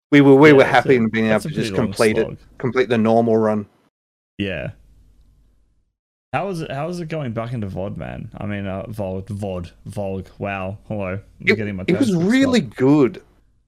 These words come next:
Speaker 1: It was really good that they kept it. They, the changes to it with mechanics wise was, were very minimal and I think worked in a good way.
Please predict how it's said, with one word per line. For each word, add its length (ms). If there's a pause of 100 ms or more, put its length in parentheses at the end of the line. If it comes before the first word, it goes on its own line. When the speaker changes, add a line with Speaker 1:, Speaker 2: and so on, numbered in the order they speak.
(160)
Speaker 1:
It 80
was 200
really 320
good 480
that 320 (640)
they 260 (100)
kept 420
it. 140 (1400)
They, 280 (180)
the 140
changes 720
to 240
it 80
with 400 (600)
mechanics 560
wise 280
was, 340
were 400 (720)
very 220
minimal 520
and 220
I 100
think 200
worked 360
in 120
a 40
good 220
way. 360